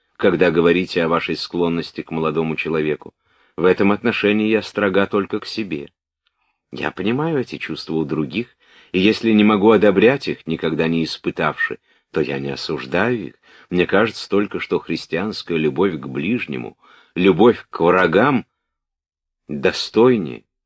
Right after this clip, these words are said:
отраднее и лучше, чем те чувства, которые могут внушить прекрасные глаза молодого человека, молодой девушки, поэтической и любящей, как вы.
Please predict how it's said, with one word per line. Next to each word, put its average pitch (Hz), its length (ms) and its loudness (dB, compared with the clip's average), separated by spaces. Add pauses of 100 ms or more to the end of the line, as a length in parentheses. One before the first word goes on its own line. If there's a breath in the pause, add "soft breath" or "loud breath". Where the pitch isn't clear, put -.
отраднее 110 640 2
и 117 40 4
лучше, 131 420 0
чем 71 300 -6
те - 260 -4
чувства, 120 540 -6 (540)
которые 92 400 4
могут 87 340 2
внушить 87 380 -4
прекрасные 82 760 -2
глаза 78 420 -2
молодого 71 480 -4
человека, 76 600 -6 (360)
молодой 73 540 4
девушки, 78 720 -2
поэтической 87 920 -4 (360)
и - 120 -2
любящей, 107 640 -2
как - 300 -12
вы. 62 200 -8